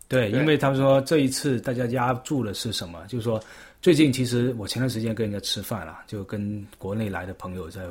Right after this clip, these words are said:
Speaker 1: 温哥华来这边吃饭，然后，呃，大家很多都是做贸易啊、做生意的，他都说今年甚至会比去年更惨。就大家做生意的人都知道，今年去，比去年还要更惨，出口不行了，然后很多需求又不行了，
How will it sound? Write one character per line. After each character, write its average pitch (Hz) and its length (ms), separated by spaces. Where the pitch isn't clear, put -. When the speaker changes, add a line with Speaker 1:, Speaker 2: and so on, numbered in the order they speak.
Speaker 1:
温 98 80
哥 92 100
华 85 160
来 87 140
这 92 100
边 90 160
吃 - 160
饭， 92 240
然 113 120
后， 127 300
呃， 101 200
大 131 120
家 131 60
很 117 120
多 107 100
都 113 100
是 113 120
做 117 300
贸 120 280
易 113 180
啊、 101 200
做 101 440
生 101 240
意 107 120
的， 90 140
他 139 120
都 151 120
说 151 140
今 202 340
年 117 280
甚 185 300
至 156 120
会 151 140
比 107 120
去 - 180
年 113 140
更 113 180
惨。 - 220
就 143 120
大 165 100
家 165 60
做 175 180
生 170 220
意 170 80
的 131 80
人 113 100
都 117 160
知 107 140
道， 98 300
今 143 180
年 120 220
去， - 180
比 95 200
去 - 200
年 101 180
还 - 260
要 120 120
更 110 200
惨， - 200
出 180 160
口 123 140
不 123 120
行 107 220
了， 101 140
然 107 100
后 135 100
很 107 200
多 117 200
需 131 160
求 127 160
又 107 80
不 110 140
行 92 220
了， 95 120